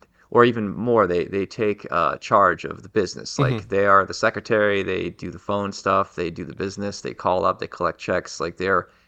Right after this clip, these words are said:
Speaker 1: following in the wake of their husband. Just whatever my husband needs is what I do, and that's, that's their thing,
Speaker 2: Mm-hmm.
Speaker 1: which, hey, you know, if that's you, that's cool too. Um, and then the third type is someone like, uh, Rick Leonardi,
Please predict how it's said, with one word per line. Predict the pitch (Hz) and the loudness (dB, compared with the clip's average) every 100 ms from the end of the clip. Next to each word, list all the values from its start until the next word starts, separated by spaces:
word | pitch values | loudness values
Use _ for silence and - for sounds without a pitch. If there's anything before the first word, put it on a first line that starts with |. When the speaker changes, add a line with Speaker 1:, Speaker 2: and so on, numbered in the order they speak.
| _ _ | _ _
Speaker 1:
following | _ 131 127 131 123 | _ 6 6 6 0
in | 117 | -4
the | 98 | -4
wake | 95 107 101 - | 0 0 0 -6
of | 95 | -6
their | 90 95 | -4 -4
husband. | 92 92 - 62 - - | -4 -6 -12 -14 -18 -16
Just | - 92 - | -10 -10 -6
whatever | - 107 120 | 2 4 6
my | 123 113 | 4 2
husband | 113 104 101 | 0 -2 -6
needs | 101 101 95 | -4 -6 -8
is | 92 | -6
what | 90 95 | -2 -2
I | 92 | -2
do, | 90 92 76 | -6 -8 -6
and | 92 | -8
that's, | 95 - | -8 -6
that's | 101 98 - | -6 -6 -6
their | 90 | -6
thing, | - 90 50 | -4 -6 -4
Speaker 2:
Mm-hmm. | 120 | -4
Speaker 1:
which, | 113 90 - - | -4 -6 -10 2
hey, | 185 127 | 2 2
you | 104 | 0
know, | 123 | -2
if | |
that's | 123 120 - | 0 -2 -2
you, | 123 110 | -2 0
that's | 110 - | 0 -2
cool | 120 98 | -8 -6
too. | - 113 95 _ _ _ _ _ _ - | -2 -2 -2 _ _ _ _ _ _ -2
Um, | 113 107 92 92 - | 4 6 6 0 -6
and | 127 | 0
then | 143 | 0
the | 127 | 2
third | 151 151 | 4 4
type | - 117 113 | 6 4 4
is | - 98 - | 0 -2 -2
someone | 123 123 117 | -2 0 0
like, | 104 95 - | 0 -2 0
uh, | 92 92 | 0 0
Rick | 107 | -2
Leonardi, | 110 90 95 101 87 85 | -2 -2 4 4 2 -6